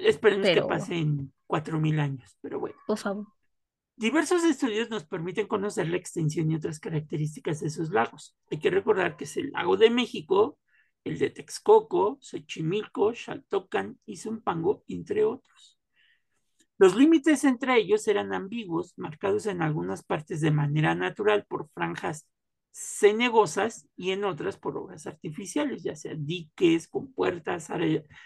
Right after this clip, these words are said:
Speaker 1: áreas chinamperas, que proporcionaban una distribución diferencial del agua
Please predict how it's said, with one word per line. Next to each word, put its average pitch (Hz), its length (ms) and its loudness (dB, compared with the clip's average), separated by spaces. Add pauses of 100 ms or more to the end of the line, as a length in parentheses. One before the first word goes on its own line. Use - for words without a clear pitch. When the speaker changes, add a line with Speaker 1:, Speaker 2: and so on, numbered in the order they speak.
(180)
Speaker 1:
áreas 185 380 6
chinamperas, 170 1000 2 (480)
que - 140 2
proporcionaban 208 880 4
una 202 240 -4
distribución 180 640 -10
diferencial 185 580 -2
del 220 180 4
agua 180 300 0